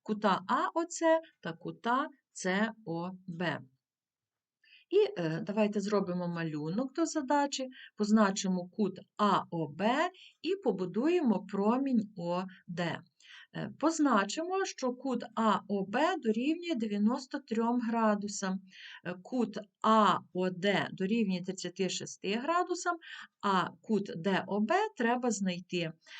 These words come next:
Ви можете використовувати також кольорові олівці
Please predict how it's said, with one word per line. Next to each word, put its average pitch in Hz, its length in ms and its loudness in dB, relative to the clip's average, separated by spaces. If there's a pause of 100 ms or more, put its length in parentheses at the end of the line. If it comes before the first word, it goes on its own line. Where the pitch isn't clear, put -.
(220)
Ви 220 140 4
можете 220 420 2
використовувати 208 920 2
також 170 480 -4
кольорові 190 560 2
олівці 180 600 -2